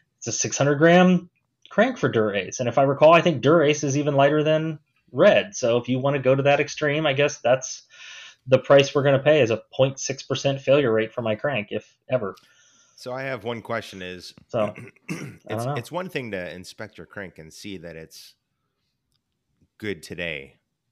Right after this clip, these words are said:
Speaker 2: but at, is there, is there anything that, to say that these affected cranks will not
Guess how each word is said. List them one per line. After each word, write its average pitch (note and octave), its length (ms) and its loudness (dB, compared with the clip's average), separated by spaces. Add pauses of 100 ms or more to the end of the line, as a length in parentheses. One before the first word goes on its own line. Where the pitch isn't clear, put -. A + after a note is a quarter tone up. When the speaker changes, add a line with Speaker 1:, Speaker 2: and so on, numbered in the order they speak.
(580)
Speaker 2:
but G2+ 320 -10 (420)
at, G2 200 -12 (640)
is F#2+ 200 -16
there, A2 400 -8
is G2 260 -14
there G#2 180 -12
anything G#2 360 -12
that, E2+ 300 -14
to F2+ 80 -20
say G2 260 -12
that F2 260 -16
these F#2 260 -14
affected F2 480 -18
cranks E2+ 380 -20
will D#2+ 120 -20
not E2 400 -16